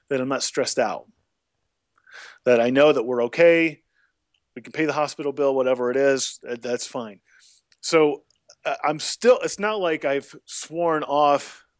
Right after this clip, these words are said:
money or, um, trying to have financial success, but the important thing is, is doing it on my terms. And I'm really proud. Uh, it's one thing I'm really proud of, that my wife and I have been able to come as far as we've come.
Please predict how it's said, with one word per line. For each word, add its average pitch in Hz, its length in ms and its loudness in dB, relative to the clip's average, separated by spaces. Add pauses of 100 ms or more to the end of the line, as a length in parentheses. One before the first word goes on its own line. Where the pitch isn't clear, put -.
money 185 560 -4 (400)
or, 120 680 -4 (140)
um, 117 440 -10
trying 156 240 -6
to 139 40 -4
have 147 200 -4
financial 135 400 -6
success, - 540 -2 (400)
but 147 100 -8
the 151 100 -6
important 202 500 -2
thing 127 180 -4
is, 117 200 -6
is - 140 -10
doing 165 240 -6
it 151 80 -4
on 131 100 -6
my 131 220 -4
terms. - 680 -8 (720)
And 143 140 2
I'm 143 180 0
really 190 240 2
proud. 117 600 0 (840)
Uh, 151 60 0 (120)
it's 165 240 -2
one 185 120 0
thing 185 120 -4
I'm 175 80 -4
really 175 160 -2
proud 160 300 -2
of, - 80 -10 (140)
that 135 80 -16
my 123 120 -6
wife 143 300 0
and 143 100 -8
I 135 80 -4
have 131 140 -6
been 123 120 -12
able 147 300 -2
to 131 140 -8 (140)
come 156 260 -2
as 127 160 -4
far 135 320 -2
as 143 100 -4
we've 135 180 -8
come. 104 480 -6